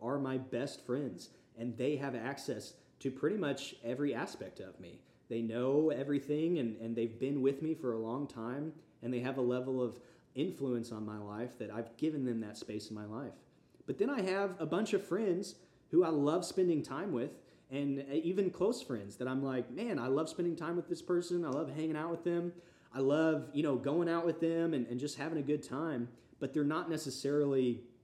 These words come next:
on that inner circle. And it's not like this exclusivity thing, like, "Oh, I'm better than you," or "You're better than this person," or whatever. It's just setting healthy boundaries.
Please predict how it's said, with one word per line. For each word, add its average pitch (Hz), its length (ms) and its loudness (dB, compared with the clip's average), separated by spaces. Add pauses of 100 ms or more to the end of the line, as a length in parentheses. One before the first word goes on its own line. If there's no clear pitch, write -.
(580)
on 143 240 2
that 127 260 -2
inner 135 440 2 (100)
circle. 127 580 -2 (340)
And 120 520 -2 (220)
it's 120 160 -8
not 170 200 -2
like 143 200 -2
this 139 320 0
exclusivity 135 1200 0
thing, 131 380 0
like, 113 200 -2
"Oh, 120 160 0
I'm 127 140 0
better 127 300 0
than 127 180 0
you," 123 320 2
or 120 60 2
"You're 117 160 2
better 123 320 0
than 120 180 0
this 117 160 -2
person," 123 400 -4
or 104 60 -6
whatever. 120 500 -2 (380)
It's 147 180 -4
just 240 240 -4 (180)
setting 135 380 -2
healthy 123 320 -2
boundaries. 104 640 -6